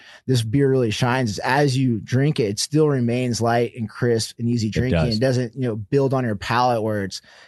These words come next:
Speaker 1: pretty cloying. I think sometimes you get that out of some, some Pilsners. It kinda gets a little
Speaker 2: Sure.
Speaker 1: thick on you, a little malty.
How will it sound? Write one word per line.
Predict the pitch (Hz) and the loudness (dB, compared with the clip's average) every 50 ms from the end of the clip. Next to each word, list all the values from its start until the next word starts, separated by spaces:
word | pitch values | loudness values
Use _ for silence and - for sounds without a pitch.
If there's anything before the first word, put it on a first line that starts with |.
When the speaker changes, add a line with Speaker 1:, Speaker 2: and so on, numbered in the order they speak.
| _ _ - - _ - | _ _ -20 -8 _ -2
Speaker 1:
pretty | 143 135 120 | -2 -2 -2
cloying. | - - 120 127 127 127 123 120 120 120 117 | -2 -2 -2 0 0 0 0 0 0 0 0
I | 113 | -2
think | 110 - 135 113 | 0 -2 -2 -2
sometimes | - - 127 120 131 123 123 113 | -2 -2 0 0 0 0 -2 -2
you | 110 | -4
get | 110 117 104 | -4 -4 -2
that | 120 117 113 | -2 0 0
out | 110 110 107 | 0 -2 -4
of | 98 | -4
some, | - 107 107 104 104 101 | -6 -6 -4 -4 -2 -2
some | - 113 107 | -2 -2 -2
Pilsners. | 101 - 117 113 113 107 110 110 104 101 | -2 0 0 0 0 0 0 -2 -2 -2
It | 98 - | -4 -4
kinda | - - 117 117 110 104 104 | -4 -4 -2 -2 -2 -2 -4
gets | 98 - 110 - | -4 -6 -6 -4
a | 127 | -2
little | 110 98 95 | -2 0 0
Speaker 2:
Sure. | 80 | 0
Speaker 1:
thick | 73 113 - - | 0 -2 -2 -2
on | 113 104 107 | -4 -4 -2
you, | 107 107 | -4 -4
a | 104 107 | -2 -2
little | 113 113 104 | 0 0 0
malty. | 107 104 101 107 - - 110 107 101 | 0 0 0 -2 -2 -4 -6 -6 -6